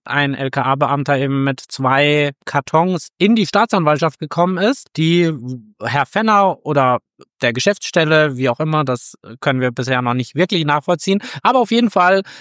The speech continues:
Kisten mit Akten in die Staatsanwaltschaft gebracht hat. Das gehört zusammen, das gehört zusammen bearbeitet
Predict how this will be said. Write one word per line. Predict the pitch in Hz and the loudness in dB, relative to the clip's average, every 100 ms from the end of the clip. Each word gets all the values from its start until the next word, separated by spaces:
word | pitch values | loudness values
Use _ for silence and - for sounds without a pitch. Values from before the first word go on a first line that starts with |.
| - | -4
Kisten | 254 277 - 226 226 202 | -2 -2 -2 0 0 0
mit | 156 202 214 - | 2 2 0 -6
Akten | 196 196 - _ 190 190 185 185 _ _ | -4 -4 -6 _ -2 0 0 -4 _ _
in | 165 180 185 180 | -4 -2 -2 -4
die | 135 139 | -6 -6
Staatsanwaltschaft | - 156 175 160 147 151 - | -2 -2 0 0 0 -2 -4
gebracht | 139 - 147 - 160 | -6 -2 -2 0 -2
hat. | 151 - - _ - | -2 -4 -20 _ -4
Das | 147 185 - | -2 0 -2
gehört | 165 156 143 | 2 2 0
zusammen, | 143 135 156 175 | -2 0 0 0
das | 143 - | -2 0
gehört | 139 127 | -2 -2
zusammen | 123 135 208 233 185 _ _ | 0 0 2 0 -4 _ _
bearbeitet | 139 151 196 180 175 226 | -4 0 2 4 2 0